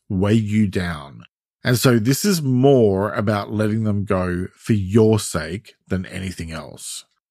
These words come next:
And that leads to my next point, visualize letting go. Visualization can be a powerful tool.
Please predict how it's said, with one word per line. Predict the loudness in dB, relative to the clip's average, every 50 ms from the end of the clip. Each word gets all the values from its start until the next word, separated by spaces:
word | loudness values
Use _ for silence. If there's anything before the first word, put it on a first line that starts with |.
| _ _ _ _ _ _ _ _ 2
And | 2 2 2 2 0 -2
that | -2 0 0
leads | -2 -2 -2 -4 -6 -6
to | -4 -2
my | -2 -2 -2
next | -2 -2 -4 -4 -6 -14 -16 -14 _
point, | -4 -4 -2 -2 -4 -6 -10 -10 -10 -10 -10 -10 _ _ _ _ _ 0
visualize | 2 2 4 4 4 6 6 4 4 4 2 2 0 -2 -4 -6
letting | -6 -6 -4 -6 -6 -6 -6
go. | -8 -10 -12 -12 -12 -14 -14 -16 -18 -20 _ _ _ _ _ _ _ _ _ _ 0
Visualization | 2 2 2 2 -2 0 0 0 2 4 2 2 2 0 -2 0
can | 0 0 0
be | 0 -2 -4 -4 -6
a | -6 -6 -6 -6 -8
powerful | -12 -10 -10 -8 -8 -8 -6 -4 -6 -6 -4 -6 -8 -6
tool. | -6 -6 -6 -6 -6 -6 -10 -14 -16 -18 -20